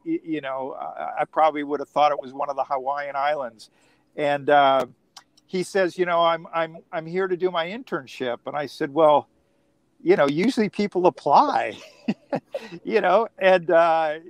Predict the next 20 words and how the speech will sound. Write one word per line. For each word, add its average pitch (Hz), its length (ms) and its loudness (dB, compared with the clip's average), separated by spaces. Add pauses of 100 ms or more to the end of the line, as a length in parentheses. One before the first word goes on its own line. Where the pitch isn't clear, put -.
(160)
he 196 200 -14
talked 170 340 0
to 170 80 -12
somebody 170 580 -2
in 156 80 -8
South 151 340 -2
Africa. 170 560 -4
They 139 120 -10
said, 147 240 -10
"Come 147 200 -4
see - 180 -12
Bruce 151 400 -4
in 127 80 -20
New 120 120 -20
Jersey." 151 560 -4 (260)
He 156 120 -4
got 180 240 6
through 160 140 2
the 139 100 6
border. 175 520 2